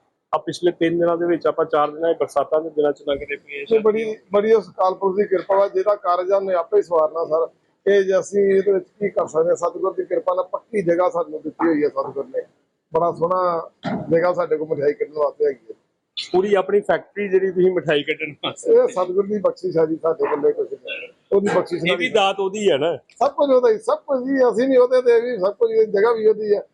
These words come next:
Speaker 2: ਇਹ ਕੁਦਰਤੀ ਸਭ ਕੁਝ ਜਗ੍ਹਾ ਉਹਨੇ ਦਿੱਤਾ ਹੋਇਆ ਸਾਨੂੰ ਸਭ ਕੁਝ, ਅਸੀਂ ਵਰਤੀ ਜਾਂਦੇ ਹਾਂ।
Speaker 1: ਬੜੀ ਵੱਡੀ ਸੇਵਾ, ਕਿਉਂਕਿ ਬੜੀ ਜ਼ਿੰਮੇਵਾਰੀ ਰਹਿੰਦੀ ਹੈ, ਤੇ ਫਿਰ ਵੰਡਣਾ ਕਿਵੇਂ ਇਹਨੂੰ, ਵੰਡਿਆ ਕਿੱਦਾਂ ਜਾਂਦਾ?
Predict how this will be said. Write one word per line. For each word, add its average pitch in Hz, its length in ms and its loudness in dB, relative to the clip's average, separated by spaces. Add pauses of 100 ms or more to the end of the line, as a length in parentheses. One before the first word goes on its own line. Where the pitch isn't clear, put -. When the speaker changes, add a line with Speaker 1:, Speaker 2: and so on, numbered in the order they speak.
(200)
Speaker 2:
ਇਹ 233 80 2
ਕੁਦਰਤੀ 254 460 -4
ਸਭ 214 120 0
ਕੁਝ 247 200 -2
ਜਗ੍ਹਾ 226 200 2
ਉਹਨੇ 226 240 0
ਦਿੱਤਾ 190 220 -6
ਹੋਇਆ 190 180 4
ਸਾਨੂੰ 175 260 -4
ਸਭ 147 120 -6
ਕੁਝ, - 180 -4 (340)
ਅਸੀਂ 170 140 -2
ਵਰਤੀ 170 300 -2
ਜਾਂਦੇ 196 280 -2
ਹਾਂ। 180 120 0 (1000)
Speaker 1:
ਬੜੀ 240 120 -4
ਵੱਡੀ 220 260 0
ਸੇਵਾ, 135 420 0 (140)
ਕਿਉਂਕਿ 175 240 -2
ਬੜੀ 180 260 0
ਜ਼ਿੰਮੇਵਾਰੀ 160 540 0
ਰਹਿੰਦੀ 143 340 -2
ਹੈ, 185 60 2
ਤੇ 233 120 -2
ਫਿਰ 254 180 -6
ਵੰਡਣਾ 196 460 -2
ਕਿਵੇਂ 147 280 -4
ਇਹਨੂੰ, 120 240 -6
ਵੰਡਿਆ 160 300 -6
ਕਿੱਦਾਂ 147 260 -14
ਜਾਂਦਾ? - 200 -18